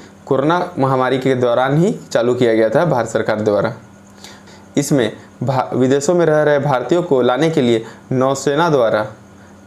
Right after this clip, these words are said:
यह ऑपरेशन का आयोजन किया गया था, जो कि था ऑपरेशन समुद्र सेतु। ठीक है, इसके तहत लगभग चार हजार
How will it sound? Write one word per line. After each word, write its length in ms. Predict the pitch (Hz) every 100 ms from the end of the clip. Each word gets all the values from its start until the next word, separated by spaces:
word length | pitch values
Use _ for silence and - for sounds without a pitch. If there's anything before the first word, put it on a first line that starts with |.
| - - -
यह 140 | 127 135
ऑपरेशन 400 | 131 131 147 139
का 140 | 180
आयोजन 340 | 120 123 123
किया 160 | 123 120
गया 160 | 123 131
था, 240 | 185 - - -
जो 100 | 123
कि 120 | 127
था 100 | 127
ऑपरेशन 540 | 196 - 127 117 - 202
समुद्र 340 | 147 123 120
सेतु। 380 | 120 113 107 107 - - -
ठीक 200 | - 156
है, 240 | 185 127 - - - - - - - - - - - - - - - - - - - - - - - - - - - -
इसके 400 | 139 - - 190
तहत 320 | 175 151 -
लगभग 380 | 123 135 135 139
चार 300 | - 143 165
हजार 500 | 165 151 135 120 -